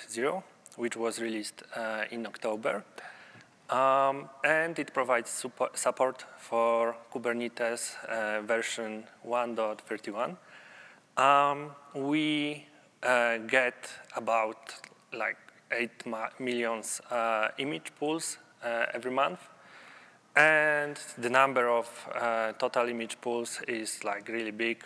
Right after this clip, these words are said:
which is over one point one billion. Um, yeah, so as Sebastian said, uh, we wanted to go through,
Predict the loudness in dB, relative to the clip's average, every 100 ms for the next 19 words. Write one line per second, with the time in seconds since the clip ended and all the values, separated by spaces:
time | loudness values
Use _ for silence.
0 | -14 -12 -8 -8 -8 -2 0 2 0 0
1 | -2 -12 -20 -20 -10 0 2 2 -4 -12
2 | -12 -10 -10 -12 -6 -4 -6 -10 -18 -14
3 | -12 -10 -12 -16 -20 _ _ _ _ _
4 | -20 _ _ _ _ -20 -20 -20 _ _
5 | -18 -16 -16 -18 -20 -20 _ 6 8 8
6 | 6 2 -10 -2 2 2 0 -8 -4 2
7 | 4 2 0 -4 -4 -2 2 2 2 -2
8 | 0 2 2 0 -14 -20 -6 -2 0 0
9 | -2 -2 -2 0 -2 -4 -8 -6 -2 0
10 | 0 -2 -2 -2 -2